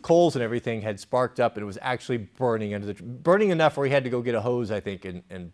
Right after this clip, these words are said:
spray it out. He said, <laughs> he, he came in and said,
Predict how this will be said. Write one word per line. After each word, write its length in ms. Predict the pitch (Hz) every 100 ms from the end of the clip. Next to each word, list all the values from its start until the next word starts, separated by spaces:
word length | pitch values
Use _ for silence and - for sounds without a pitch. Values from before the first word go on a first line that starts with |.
| _ -
spray 360 | - 117 110
it 80 | 95
out. 260 | 98 87 - - - - - - - - - - - _ -
He 240 | - 208
said, 320 | - 190 165 - - -
<laughs> 160 | -
he, 160 | - 175
he 200 | 160 160
came 280 | 175 170 151
in 100 | 135
and 100 | 117
said, 180 | 131